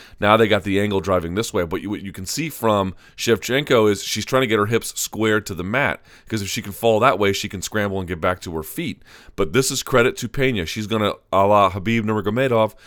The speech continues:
she's gonna clip this, uh, outside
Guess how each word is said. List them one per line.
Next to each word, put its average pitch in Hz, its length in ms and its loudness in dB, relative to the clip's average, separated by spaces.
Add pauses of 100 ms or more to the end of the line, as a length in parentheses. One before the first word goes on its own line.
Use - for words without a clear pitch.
(160)
she's 107 200 -8
gonna 95 200 -2
clip - 540 0 (420)
this, 101 440 -2 (100)
uh, 90 640 2 (100)
outside 143 540 2